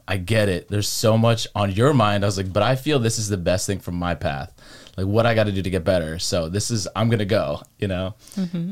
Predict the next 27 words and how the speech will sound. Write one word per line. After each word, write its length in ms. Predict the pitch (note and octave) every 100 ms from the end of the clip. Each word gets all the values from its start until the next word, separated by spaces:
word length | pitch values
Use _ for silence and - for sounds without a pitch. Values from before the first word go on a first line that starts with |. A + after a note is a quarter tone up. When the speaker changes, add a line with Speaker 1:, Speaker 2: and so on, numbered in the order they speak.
| -
Speaker 1:
And 140 | G2+
then 80 | G2
I 40 | F#2+
had 180 | G#2
that, 240 | F#2 E2+ E2
that 160 | E2+
second 240 | F2 F2+ G#2+
interview, 500 | A#2+ A#2+ B2 B2 A#2
and 100 | G2
it 80 | D#2+
went 200 | F2+ E2+
really 200 | F2+ F2+
well. 400 | G#2 G#2 G#2 G2
And 240 | E2+ F2 B2+ - -
then 160 | G2 F2
I 100 | E2
was 100 | D#2+
like, 120 | D#2+
"Hey, 180 | - E2
camp, 420 | - F2+ D#2+ - - -
you 80 |
know, 220 | - - F2+ _ _ _ _ _
ten 180 | - G#2
more 140 | F#2+ F#2
days 300 | G2 F#2+ F2
and 80 | E2+
I'm, 220 | D#2+